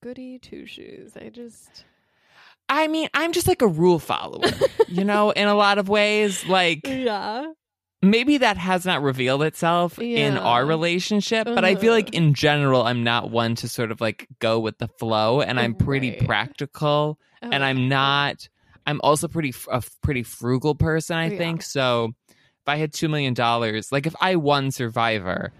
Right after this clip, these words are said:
Speaker 2: I would not be the person who is like,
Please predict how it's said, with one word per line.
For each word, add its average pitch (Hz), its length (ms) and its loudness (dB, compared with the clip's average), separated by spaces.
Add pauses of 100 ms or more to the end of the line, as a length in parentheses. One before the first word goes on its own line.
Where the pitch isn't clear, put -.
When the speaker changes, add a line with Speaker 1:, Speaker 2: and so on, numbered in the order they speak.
(500)
Speaker 2:
I 143 100 2
would 135 220 0
not 135 300 0
be 135 100 -2
the 113 140 -4
person 113 420 0
who 107 160 0
is 104 140 -4
like, 104 220 -6